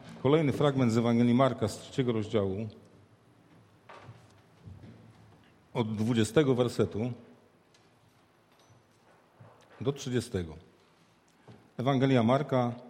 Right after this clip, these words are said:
trzeci rozdział, od dwudziestego wersetu. "I poszedł do domu". No, wcześniej wiemy, bo czytaliśmy tydzień temu o tym, że wybrał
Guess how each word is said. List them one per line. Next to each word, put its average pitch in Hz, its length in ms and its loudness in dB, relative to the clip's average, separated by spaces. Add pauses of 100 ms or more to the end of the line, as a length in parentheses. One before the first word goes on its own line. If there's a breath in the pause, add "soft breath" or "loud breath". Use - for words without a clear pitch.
(600)
trzeci 151 440 0
rozdział, 101 520 -2 (1700 soft breath)
od 151 360 -2 (300)
dwudziestego 113 640 0
wersetu. 113 600 -2 (3500 soft breath)
"I 117 60 -2
poszedł 160 680 2 (180)
do 131 140 6
domu". 101 400 4 (340)
No, 269 200 -2
wcześniej 156 400 2
wiemy, 147 300 4
bo 120 100 2
czytaliśmy 131 480 0
tydzień 120 220 0
temu 127 280 2
o 123 60 0
tym, 120 180 0
że 117 320 4 (180)
wybrał 120 560 2